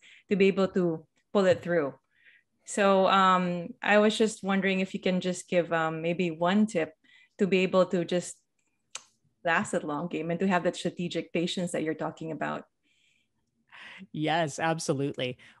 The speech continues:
Speaker 2: Well, I think going back to a previous point about, uh, failure,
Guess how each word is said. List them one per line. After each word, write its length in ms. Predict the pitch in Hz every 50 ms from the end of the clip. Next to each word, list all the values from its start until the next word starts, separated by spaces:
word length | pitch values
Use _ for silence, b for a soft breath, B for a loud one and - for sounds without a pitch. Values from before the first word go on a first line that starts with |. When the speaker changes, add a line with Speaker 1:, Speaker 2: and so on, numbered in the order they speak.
| b
Speaker 2:
Well, 100 | 311 330
I 140 | - 277 277
think 260 | - 285 262 226 - _ _ _ _ _ _ - - - - _ _ _
going 360 | - 254 262 269 262 233 190
back 360 | 160 185 170 170 180 - -
to 560 | - - - 180 156 151 147 143 135 135 - _ -
a 80 | 156
previous 400 | - - 190 175 151 156 143 -
point 320 | - - 202 202 208 170 139
about, 440 | 123 139 127 143 170 170 156 - _ _ _ _ -
uh, 280 | 151 143 139 127 - 147
failure, 580 | - - 202 220 349 302 269 165 139 135 123